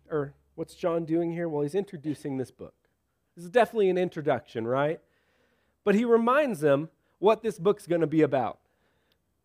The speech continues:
Almost through every line of that until the last verse I read, he says, "This is about Jesus. Jesus Christ, the Son of God, God, Jesus Christ, who we saw,"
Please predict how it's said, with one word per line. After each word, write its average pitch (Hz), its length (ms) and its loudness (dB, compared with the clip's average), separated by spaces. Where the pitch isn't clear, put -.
Almost 190 300 0
through 156 180 -4
every 202 340 2
line 175 280 4
of 127 120 -2
that 120 180 2
until 127 220 -4
the 123 60 -4
last 139 300 0
verse 131 240 -6
I 120 80 0
read, 110 420 0
he 131 100 -12
says, 123 380 -2
"This 190 260 -2
is 170 320 0
about 160 540 0
Jesus. 151 540 -6
Jesus 180 360 -4
Christ, 180 280 4
the 143 80 -4
Son 165 260 2
of 143 140 0
God, 170 400 4
God, 156 400 2
Jesus 156 340 -6
Christ, 170 300 -2
who 151 60 -10
we 151 100 -2
saw," 143 520 2